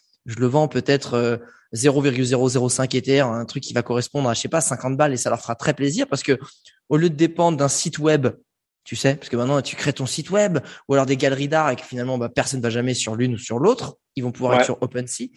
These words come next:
Speaker 1: Qu'est-ce que tu leur conseilles ? C'est quoi la démarche à avoir ? C'est quoi la strat si t'avais des, un petit gars ou une petite nana qui commence à être, qui est prometteur et, et qui veut se lancer là-dedans ? C'est quoi les conseils et la strat que tu lui donnerais ?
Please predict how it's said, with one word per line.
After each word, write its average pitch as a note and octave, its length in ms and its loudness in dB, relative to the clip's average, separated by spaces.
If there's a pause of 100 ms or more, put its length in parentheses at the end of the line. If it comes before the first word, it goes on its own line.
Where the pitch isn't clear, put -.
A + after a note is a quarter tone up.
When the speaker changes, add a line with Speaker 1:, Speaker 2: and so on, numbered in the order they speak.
(460)
Speaker 1:
Qu'est-ce C#4+ 140 -2
que - 40 -12
tu A3+ 80 -4
leur E3+ 220 2
conseilles ? C#3+ 340 -2
C'est F3 140 -2
quoi G3+ 120 0
la E3 80 2
démarche D3+ 480 0
à C#3+ 120 2
avoir ? D#3 360 -2
C'est D#3+ 140 -4
quoi F3+ 160 -2
la D3 100 4
strat D3+ 320 -4
si - 120 -10
t'avais C#3 320 0
des, B2 240 -2 (320)
un C3 60 -4
petit E3 200 -8
gars F3+ 240 4
ou D#3 80 2
une C#3+ 60 -2
petite - 180 -10
nana D#3+ 320 4
qui D#3+ 160 -14
commence C#3 320 0
à B2 80 2
être, B2+ 100 -4
qui - 80 -4
est B2+ 60 2
prometteur C#3+ 600 -2 (360)
et, B2+ 240 2
et C3+ 60 2
qui C#3+ 120 -4
veut C3+ 140 2
se C3 140 0
lancer C3+ 240 0
là-dedans ? D3+ 280 2
C'est - 180 -4
quoi F3+ 200 2
les D#3 100 2
conseils D#3 520 0
et - 20 0
la B2+ 80 0
strat - 220 2
que - 140 -4
tu - 180 -8
lui - 20 -2
donnerais ? A#2 300 -2